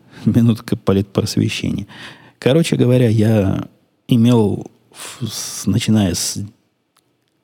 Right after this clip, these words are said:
начала, не с начала, с середины девяностых, первый, по-моему, я в девяносто пятом или в девяносто шестом году зарегистрировал себе, имел я разный опыт. В какое-то время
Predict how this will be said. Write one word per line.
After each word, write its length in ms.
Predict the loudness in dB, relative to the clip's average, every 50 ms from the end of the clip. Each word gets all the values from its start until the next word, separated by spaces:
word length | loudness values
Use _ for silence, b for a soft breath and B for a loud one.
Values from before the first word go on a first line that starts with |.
| _ _ _ _
начала, 760 | -2 0 0 0 -2 -4 -2 -2 0 2 2 2 0 0 -4 -8 -8 -4
не 200 | -2 0 0 -2
с 100 | -2 -4
начала, 340 | -4 -2 0 0 0 0 0
с 40 |
середины 420 | -2 -2 0 0 2 0 0 0 0
девяностых, 600 | 0 0 0 2 2 2 2 0 -2 -6 -8 -2
первый, 280 | -2 0 0 0 -2
по-моему, 340 | 0 -2 0 0 0 0 0
я 160 | 0 -2 -2
в 20 | -2
девяносто 480 | -2 0 0 0 0 -2 -4 -6 -8
пятом 380 | -4 -2 -2 -2 0 0 -2 -2
или 100 | 0 -2
в 60 | -2
девяносто 360 | -2 -2 -2 -2 -2 -4 -6
шестом 400 | -6 -6 -8 -4 -2 0 2 2
году 220 | 2 2 0 0 0
зарегистрировал 800 | 0 0 0 0 -2 -4 -6 -4 -4 -2 0 0 0 -2 -2 -4
себе, 340 | -4 -6 -4 -4 -4 -6 -8 b b b b b b b b b b b b b b b b
имел 240 | 0 2 4 4 4
я 120 | 4 4 2
разный 360 | 2 0 0 0 -2 0 0
опыт. 400 | 0 0 0 -2 -8 -10 -10 b b b b b b b b b b b b _ -20
В 240 | -18 -16 -16 -16 -8 _
какое-то 500 | -4 -2 0 2 2 2 2 2 0 0
время 640 | 2 2 2 4 4 4 4 4 2 2 0 -2